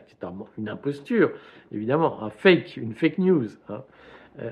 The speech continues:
on a besoin, donc le, le, l'ennemi musulman, si vous voulez, il sert à plein de trucs. Et on le, on le,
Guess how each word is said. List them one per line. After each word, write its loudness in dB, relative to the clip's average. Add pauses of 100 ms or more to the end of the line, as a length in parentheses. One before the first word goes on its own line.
(140)
on 6
a 10
besoin, 4
donc -6
le, 0
le, 2
l'ennemi 2
musulman, 0
si -10
vous -8
voulez, 2
il -2
sert -2
à -6
plein -4
de 0
trucs. -12 (440)
Et 0
on 4
le, 2
on 0
le, -2